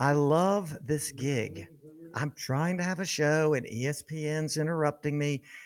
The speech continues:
I'm nothing if not flexible. Now, the real U S C, the University of Southern California Trojan-,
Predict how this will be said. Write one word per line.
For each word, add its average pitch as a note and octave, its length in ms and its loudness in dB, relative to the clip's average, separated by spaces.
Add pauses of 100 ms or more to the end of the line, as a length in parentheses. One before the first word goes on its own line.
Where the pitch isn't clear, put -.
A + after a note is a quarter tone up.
(960)
I'm C#3 100 6
nothing D3+ 300 10
if C#3+ 120 0
not C#3 220 -2
flexible. C3 380 2
Now, C3 320 10
the C#3 160 2
real F3 280 12
U D#3 160 10
S C#3+ 160 10
C, C3+ 440 4
the B2+ 80 0
University D#3 500 6
of C3 100 6
Southern D3 360 8
California C#3 500 8
Trojan-, C#3 460 10